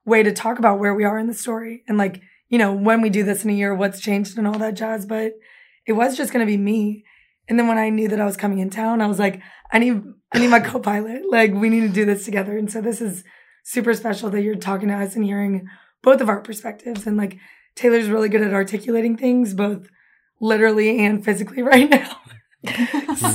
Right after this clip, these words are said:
Speaker 1: So this was really special for us to
Speaker 2: Cool.
Speaker 1: be able to have this.
Speaker 2: Well,
Speaker 3: Yeah.
Speaker 2: thanks.
Speaker 3: Thanks
Speaker 2: I
Speaker 3: so much for
Speaker 2: appreciate
Speaker 3: having
Speaker 2: that.
Speaker 3: us.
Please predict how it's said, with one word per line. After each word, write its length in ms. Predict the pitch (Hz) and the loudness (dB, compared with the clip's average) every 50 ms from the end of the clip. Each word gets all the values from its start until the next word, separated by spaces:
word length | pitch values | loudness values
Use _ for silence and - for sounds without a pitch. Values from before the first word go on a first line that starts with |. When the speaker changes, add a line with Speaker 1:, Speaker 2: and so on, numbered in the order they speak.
| 359 330 | 2 4
Speaker 1:
So 440 | 269 240 226 226 226 226 226 240 254 - - - - - - - - - - - - - - - - 285 311 302 277 | 6 6 6 6 6 6 6 6 6 4 -2 -14 -16 -18 -20 -20 -20 -18 -16 -16 -14 -16 -18 -18 -18 -18 -16 -6 -4
this 140 | 233 220 214 | -2 -2 0
was 140 | 233 208 196 | -2 -2 0
really 200 | 220 208 208 202 | 2 2 2 0
special 320 | 196 - 220 214 - 247 | -2 -4 -10 -10 -12 -16
for 140 | - - 240 | -16 -14 -14
us 220 | 240 294 - - - | -12 -10 -10 -12 -10
to 300 | - 240 226 226 233 254 - - | -8 -8 -8 -8 -8 -12 -18 -20
Speaker 2:
Cool. 180 | - 104 101 | -20 -16 -10
Speaker 1:
be 80 | 98 247 | -8 -8
able 100 | 233 220 | -8 -8
to 60 | 220 214 | -10 -14
have 160 | 226 226 - | -16 -18 -18
this. 80 | - - | -14 -10
Speaker 2:
Well, 160 | 107 214 214 | -8 -8 -6
Speaker 3:
Yeah. 80 | 220 247 | -6 -6
Speaker 2:
thanks. 300 | 110 180 175 165 - - _ - | -6 -6 -8 -10 -14 -20 _ -14
Speaker 3:
Thanks 140 | - 208 | -10 -8
Speaker 2:
I 40 | 101 101 | -8 -8
Speaker 3:
so 40 | |
much 80 | 220 220 | -8 -8
for 40 | - - | -8 -8
Speaker 2:
appreciate 120 | 214 208 | -8 -6
Speaker 3:
having 180 | 208 - 233 196 | -8 -8 -8 -8
Speaker 2:
that. 80 | - - - | -10 -12 -12
Speaker 3:
us. 180 | - - - | -14 -16 -20